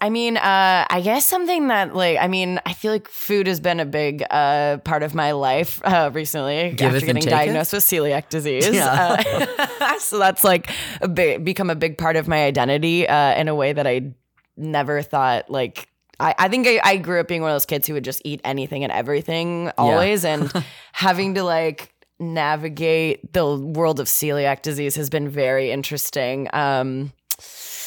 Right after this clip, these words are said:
Speaker 1: it's, it's, it's tough. It's, like, it takes a big social hit, I feel like, because you
Speaker 2: Yeah.
Speaker 1: can't, like,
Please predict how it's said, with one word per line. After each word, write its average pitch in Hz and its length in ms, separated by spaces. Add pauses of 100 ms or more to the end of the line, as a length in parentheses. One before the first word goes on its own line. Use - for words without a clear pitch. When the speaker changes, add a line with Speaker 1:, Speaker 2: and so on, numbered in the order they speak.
(140)
Speaker 1:
it's, - 240
it's, - 320
it's - 160
tough. 156 480
It's, 175 320
like, 175 220
it 175 100
takes 196 200
a 196 60
big 175 180
social 151 540
hit, 214 340
I 214 120
feel 220 200
like, 220 200
because 131 340
you 123 60
Speaker 2:
Yeah. 90 100
Speaker 1:
can't, 165 220
like, 160 320